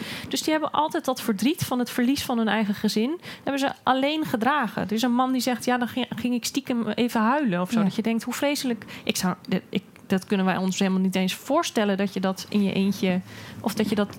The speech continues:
Speaker 1: hè, dat niemand daarvan af weet. Of, dus er, er heerst ook een soort sfeer waarbij kinderen ook niet echt ernaar vroegen. Of het, het was gewoon een geheim dat bestond.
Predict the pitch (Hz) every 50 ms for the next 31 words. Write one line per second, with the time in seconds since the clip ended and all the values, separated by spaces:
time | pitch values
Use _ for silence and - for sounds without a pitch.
0 | - - 196 190 233 247 - 220 220 226 233 240 233 220 202 214 202 190 - 208
1 | - - 214 208 - 208 202 202 208 208 - - 196 - - - - - - -
2 | - - - - - - - - 240 - 277 233 - - 247 226 240 269 302 294
3 | - - 240 247 254 233 - 254 240 - - - - 277 269 277 262 247 233 208
4 | 226 226 220 220 226 - 285 285 285 262 233 - - - 349 - - 359 320 -
5 | - - 226 - - 233 226 220 214 202 - - - 226 220 208 - 220 202 -
6 | - 226 - 240 226 - - - - 220 - - 247 247 - - - - 240 240
7 | 240 233 226 220 202 - 214 208 202 214 226 233 233 233 220 208 208 - 190 196
8 | - - - - 247 226 208 196 - - -